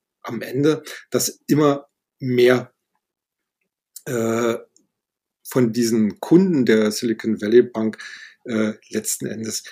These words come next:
ne, ihre Einlagen abziehen wollten. Und das hält keine Bank auf Dauer aus, ne? Also, äh, keine Bank auf dieser Welt hat im Prinzip so viel Geld in ihren Tresoren liegen,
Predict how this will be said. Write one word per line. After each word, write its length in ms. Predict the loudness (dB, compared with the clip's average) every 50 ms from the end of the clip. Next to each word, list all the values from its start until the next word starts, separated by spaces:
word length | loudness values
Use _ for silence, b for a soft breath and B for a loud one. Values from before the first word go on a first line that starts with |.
| B B B B _ _ -10
ne, 500 | -6 -4 -4 -4 -4 -4 -6 -10 -12 -12 _ -4
ihre 180 | -4 -2 -2 -2
Einlagen 380 | -2 0 0 0 -2 -4 -6
abziehen 480 | -8 -8 -6 -4 -4 -2 -4 -4 -2 0
wollten. 340 | 2 2 2 2 0 -4 -4
Und 160 | -4 -2 -2
das 260 | -2 -2 -2 -4 -4
hält 200 | -10 -10 -10 -10
keine 260 | -8 -8 -8 -8 -8
Bank 260 | -8 -8 -8 -8 -8
auf 200 | -12 -14 -14 -16
Dauer 320 | -14 -14 -12 -12 -12 -12 -12
aus, 360 | -14 -14 -12 -12 -12 -10 -6
ne? 120 | -4 -4 -2
Also, 320 | -2 -2 2 2 2 2 B B B B B B
äh, 300 | -4 -2 0 0 0 -2 -4 -8 -14 -20 _ _ _ _ _ _ _ _ _ _ _ _ _ _ _ _ _ _ _ _ _ _ _ _ -4
keine 320 | 0 2 4 4 4 4
Bank 300 | 4 4 2 2 2 0
auf 160 | -2 -6 -6
dieser 340 | -6 -4 -2 -2 -2 -2 -4 -4
Welt 400 | 2 4 4 4 4 2 -10 _
hat 340 | -4 -4 -4 -4 -6 -14 -14 -12
im 160 | -12 -12 -8
Prinzip 420 | -8 -8 -6 -6 -6 -8 -8 -8
so 240 | -4 2 4 4 4
viel 320 | 4 2 0 0 0 0 0 0
Geld 500 | 4 6 6 6 6 4 -2 -12 -14 _ _ _ -4
in 160 | -2 -2 -2
ihren 340 | -2 0 4 4 4 4 4
Tresoren 760 | 0 2 2 2 2 4 4 6 6 6 6 4 2 -2 -8 _ -10
liegen, 480 | -8 -4 -2 -2 -2 0 -2 -4 -4